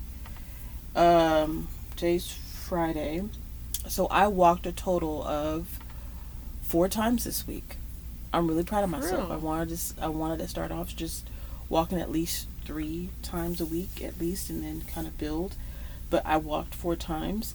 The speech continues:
Speaker 1: and I'm really proud of myself. So shout out to the act of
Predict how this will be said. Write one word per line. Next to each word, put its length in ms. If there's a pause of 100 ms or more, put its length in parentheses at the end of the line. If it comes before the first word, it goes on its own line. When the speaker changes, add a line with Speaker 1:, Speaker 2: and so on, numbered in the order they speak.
Speaker 1:
and 380 (340)
I'm 140
really 200
proud 240
of 60
myself. 560 (920)
So 280
shout 360
out 280
to 160
the 220 (100)
act 440 (100)
of 320